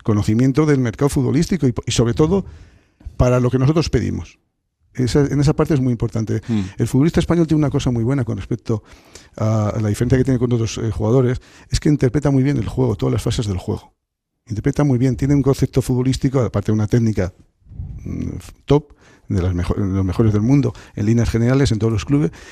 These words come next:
Speaker 1: interpreta muy bien el juego. Y eso otros clubes, eh, no, perdón, otros clubes, otras,
Speaker 2: Mm.
Speaker 1: otros jugadores en otros países no las tienen.
Speaker 2: Oye, ¿estás viendo el documental No tenéis ni puta idea?
Speaker 1: No.
Speaker 2: ¿Piensas verlo?
Speaker 1: No.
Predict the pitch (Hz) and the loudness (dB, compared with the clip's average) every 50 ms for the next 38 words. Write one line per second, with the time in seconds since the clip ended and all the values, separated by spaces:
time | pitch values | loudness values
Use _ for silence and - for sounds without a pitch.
0 | - - - 131 120 - 123 117 147 139 147 151 156 151 143 139 156 160 147 117 | -12 -4 0 0 2 2 2 2 2 2 4 4 4 4 4 4 4 2 0 0
1 | 95 - - 101 98 95 - _ _ _ _ _ _ _ _ _ _ _ _ - | -2 -4 -4 -6 -6 -6 -8 _ _ _ _ _ _ _ _ _ _ _ _ -2
2 | 117 120 120 - 139 120 143 131 - - 143 147 151 135 120 127 135 135 - 113 | 0 0 2 2 2 2 2 0 0 0 0 2 2 2 2 2 2 0 0 0
3 | - 113 113 110 107 - 107 - - 117 117 113 - 135 123 110 95 92 107 131 | -2 -2 -2 -2 0 0 -2 0 0 0 0 2 2 2 4 2 0 0 -2 0
4 | 143 139 - - 143 143 143 151 147 143 120 131 123 147 135 - 139 139 - 147 | 0 0 2 4 4 4 4 4 4 2 0 0 -2 -2 -2 0 0 -2 0 0
5 | 120 117 104 98 90 - - 80 80 82 - - - - _ _ _ _ _ _ | -2 -2 -2 -2 -2 -2 -2 -4 -8 -8 -12 -14 -20 -20 _ _ _ _ _ _
6 | - - - - - - - _ - 117 113 104 107 - 120 104 120 123 123 123 | -20 -20 -20 -20 -20 -20 -18 _ -8 -6 -6 -6 -6 -6 -4 -2 0 0 0 0
7 | 117 113 117 117 113 104 120 117 113 110 110 107 101 110 104 120 110 110 107 95 | 0 0 0 0 0 0 0 0 0 0 -2 -2 -2 -2 -2 -2 -2 -2 -2 -2
8 | 107 98 117 104 113 107 107 123 143 135 - _ - - 131 135 120 - - _ | -2 -2 -4 -2 -2 -2 -2 -2 -4 -8 -12 _ -2 2 2 4 2 2 -2 _
9 | _ _ _ _ _ _ _ _ _ _ _ _ _ - - 113 107 113 107 104 | _ _ _ _ _ _ _ _ _ _ _ _ _ -4 0 0 2 2 2 0
10 | 120 120 139 156 156 - - - - 123 117 101 - | 0 0 -2 -4 -6 -6 -8 -2 0 2 2 0 -2